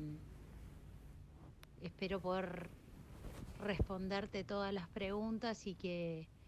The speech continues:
y que, bueno, y que, y que sumen un granito de arena más para que alguien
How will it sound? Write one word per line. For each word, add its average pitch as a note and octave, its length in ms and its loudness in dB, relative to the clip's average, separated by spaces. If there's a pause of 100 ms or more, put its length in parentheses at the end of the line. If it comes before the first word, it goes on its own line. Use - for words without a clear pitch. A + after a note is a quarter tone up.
(320)
y F#3 120 -2
que, F3+ 140 2
bueno, F3+ 500 4 (140)
y F3+ 180 -4
que, E3 520 2
y G#3+ 120 -2
que G3+ 200 4
sumen G#3 400 4
un G3+ 100 4
granito F#3+ 460 2
de F3+ 80 2
arena F#3 320 2
más F#3+ 340 4
para F3 240 4
que F#3 140 12
alguien G3+ 560 6